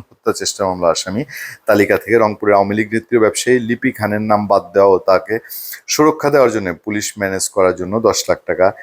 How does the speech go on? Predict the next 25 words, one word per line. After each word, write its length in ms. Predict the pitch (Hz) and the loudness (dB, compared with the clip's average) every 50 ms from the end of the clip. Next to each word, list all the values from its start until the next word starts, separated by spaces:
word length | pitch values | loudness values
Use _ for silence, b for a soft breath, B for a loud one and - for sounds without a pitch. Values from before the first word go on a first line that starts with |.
| B B B B B - | B B B B B -4
চাঁদা 300 | - 120 107 101 104 95 | 0 0 2 2 2 2
দাবি 260 | 92 87 80 82 80 | 2 0 -2 -2 -6
করেন, 260 | - 82 80 78 73 76 76 _ _ _ _ _ _ _ 90 | -6 -6 -8 -8 -8 -14 -20 _ _ _ _ _ _ _ -12
মানে, 120 | 92 - | -10 -4
আরেক 340 | - 113 120 120 117 - - - | 0 2 4 4 2 2 -2 -6
নেত্রীকে 400 | 107 95 - _ _ 87 - 95 | -6 -6 -8 _ _ -12 -10 -8
রক্ষার 360 | 87 85 - _ - 87 80 76 | -8 -8 -8 _ -14 -16 -14 -14
জন্য। 260 | 80 80 80 78 73 _ _ B B B B B B B B B B | -16 -20 -20 -20 -20 _ _ B B B B B B B B B B
আর 160 | - 143 147 | 0 0 2
কি 140 | 143 - 175 | 2 0 0
বলবো, 260 | 156 151 147 147 151 | 2 2 2 2 2
গল্পের 380 | 143 131 123 123 113 123 123 110 | 2 4 2 2 2 0 -2 -2
পরে 240 | 110 - 117 117 113 | 0 0 0 0 2
গল্প, 300 | 110 107 104 - - 123 | 0 -2 -2 -2 -6 0
গল্পের 400 | 110 110 107 104 - 120 113 98 | 2 2 2 2 0 -2 -2 -2
ভেতরে 400 | 80 90 90 - 123 127 131 120 | -2 -8 -6 -2 2 4 4 6
গল্প। 400 | 101 95 85 76 - - 80 80 | 4 4 2 0 -4 -10 -14 -10
আপনারা 380 | - - - _ 98 98 101 | -10 -10 -10 _ -4 -4 -4
যাইতে 320 | 101 101 104 101 101 110 113 | 0 0 0 0 0 -2 -4
দেন 160 | 110 101 95 | -4 -4 -4
না, 180 | 92 87 82 80 | -2 -4 -4 0
মাত্র 320 | 85 90 - - 101 92 | 0 -2 -2 -2 -10 -8
তো 100 | 87 92 | -8 -8
সাত 280 | - - 110 - - 95 | -8 -8 -10 -4 -4 -4
আট 80 | - | -6